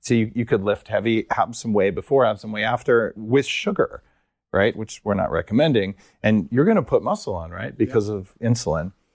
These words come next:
Speaker 1: Um, but you might pay for it later. Uh, do you look at longevity? Like, I'm an anti-aging guy, really.
Speaker 2: Yes, that's <clears throat> one hundred percent. And there's the balance there as well. So when I look at myself and what I eat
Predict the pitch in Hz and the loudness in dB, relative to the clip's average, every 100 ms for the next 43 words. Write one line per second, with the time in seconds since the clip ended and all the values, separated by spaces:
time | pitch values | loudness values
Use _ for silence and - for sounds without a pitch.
0 | _ _ - 98 95 110 - - 110 104 | _ _ 0 2 6 4 4 -6 -2 -2
1 | 80 117 113 - 101 82 107 139 80 80 | -2 0 0 2 0 0 2 2 0 -8
2 | - _ _ _ _ _ - 143 135 151 | -18 _ _ _ _ _ -4 -2 4 6
3 | 202 226 160 127 101 92 101 120 110 104 | 6 4 2 -2 -2 -4 -2 -4 -4 -2
4 | 120 117 113 110 98 110 98 87 85 85 | 0 0 -4 -4 -2 -2 -4 -8 -8 -6
5 | 95 82 82 - 147 123 - - - _ | -6 -6 -8 -4 2 2 0 -10 -14 _
6 | - 131 127 123 107 - _ _ - - | -2 0 2 -2 -8 -10 _ _ 0 0
7 | 117 - - 196 226 262 143 131 151 143 | -4 -8 -6 -6 -4 2 4 6 4 2
8 | 139 117 - 131 120 120 _ _ _ _ | -4 -4 -4 -4 -4 -8 _ _ _ _
9 | _ _ _ _ _ _ _ - 143 170 | _ _ _ _ _ _ _ -2 4 6
10 | 190 165 175 180 180 165 - 165 151 131 | 6 2 0 -2 -2 -4 2 2 2 0
11 | 143 127 - _ - - 135 131 123 139 | -2 -4 -16 _ -10 2 4 4 2 2
12 | 135 139 143 - 147 135 - 135 127 139 | 2 0 0 -4 -4 -2 0 2 2 0
13 | 127 139 143 - 135 - | 0 2 2 0 -2 -2